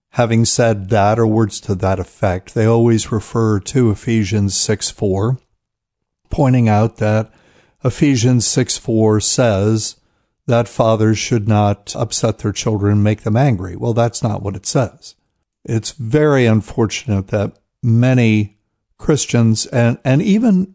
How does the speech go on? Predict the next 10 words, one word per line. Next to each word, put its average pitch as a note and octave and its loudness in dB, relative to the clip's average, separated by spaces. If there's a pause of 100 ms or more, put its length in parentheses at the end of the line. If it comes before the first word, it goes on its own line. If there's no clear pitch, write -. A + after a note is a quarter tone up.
folks, A#2+ -2
no B2+ 2
small B2+ 2
number A2+ 2
of G2+ -2
Christian A2 -2
pastors, D3 -2 (1300)
believe B2+ 2 (180)
that's A#2+ -2
what A2 0